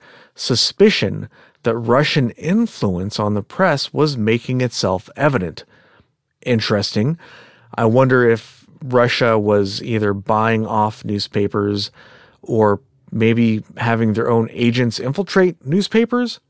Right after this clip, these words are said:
Really interesting stuff there. B, the possibility that the objects may have been a meteor is lessened by a report from the United States, <coughs> from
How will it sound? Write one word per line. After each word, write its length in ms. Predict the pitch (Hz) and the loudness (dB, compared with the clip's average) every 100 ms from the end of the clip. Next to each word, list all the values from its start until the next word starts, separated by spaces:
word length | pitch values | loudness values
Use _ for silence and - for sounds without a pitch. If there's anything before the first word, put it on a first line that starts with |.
| _ | _
Really 460 | - 127 208 208 147 | -12 2 4 6 4
interesting 420 | 147 143 - 123 | 0 -2 -2 -4
stuff 320 | 110 131 107 | -2 0 -2
there. 240 | - 82 - _ - - _ _ 120 | -2 -8 -8 _ -20 -20 _ _ -2
B, 380 | 135 117 - - _ _ _ | 2 2 0 -6 _ _ _
the 100 | 104 | -8
possibility 800 | - 165 202 - 143 131 139 147 | -2 2 2 2 2 4 4 2
that 220 | 131 107 | 2 -2
the 100 | - 107 | 0 0
objects 640 | 127 120 104 92 - - | 0 0 -4 -4 -6 -6
may 260 | 110 113 113 | -2 0 0
have 220 | 107 107 | -2 -2
been 220 | 104 98 | -2 -2
a 80 | 104 | -2
meteor 500 | 104 151 147 104 92 | 0 0 0 -2 -4
is 300 | - 110 98 | -4 -4 -4
lessened 680 | 104 147 185 - 87 85 110 - - - _ - | -2 0 0 -2 -4 -4 -10 -16 -20 -20 _ -2
by 240 | 104 127 | 2 4
a 100 | 131 | 4
report 640 | 120 131 - 214 135 - - _ _ _ | 2 -2 2 2 2 -2 -16 _ _ _
from 240 | - 147 170 | -2 0 2
the 80 | |
United 500 | 165 127 113 131 185 | 2 2 2 2 0
States, 500 | - - 87 90 - - _ - - - | -2 -2 -2 -2 -8 -14 _ -20 -20 -20
<coughs> 360 | - _ _ _ | -20 _ _ _
from 920 | - - - 285 - 233 240 165 131 | 2 4 2 0 0 -2 -2 -4 -10